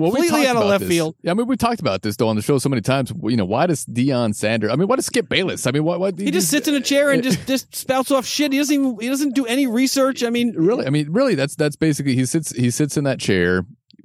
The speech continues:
Speaker 1: He wears a lot of jewelry. Um, but I mean, you know, just, just, just listening to him, I mean, just because he's one of the greats, one of the ex-greats in the N F L, it, it doesn't mean he can carry his own show.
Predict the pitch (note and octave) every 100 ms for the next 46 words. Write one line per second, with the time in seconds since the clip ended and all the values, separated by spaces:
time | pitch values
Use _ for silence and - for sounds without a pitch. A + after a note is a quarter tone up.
0 | F#2+ _ - C3 B2+ B2+ A#2 A#2+ G#2+ G2+
1 | F2+ F2 F#2 - - - _ - A#2 A2+
2 | A#2 A#2 C#3 C#3+ D#3 D#3+ D#3 D3+ - D3+
3 | - D#3+ - G3+ - G3+ C#3+ A2+ A2+ C#3+
4 | E3 - E4+ A3 F3+ C#3+ D#3 C3 G#2 A2+
5 | A#2 - C3 D3 C#3+ C#3 B2+ - A#2+ G#2+
6 | - A2 G2+ - D3 B2 C3 D3+ D3 D#3+
7 | E3+ E3 D3+ C3+ B2 C#3 A2+ G#2 A2+ G2+
8 | - A2 F2 -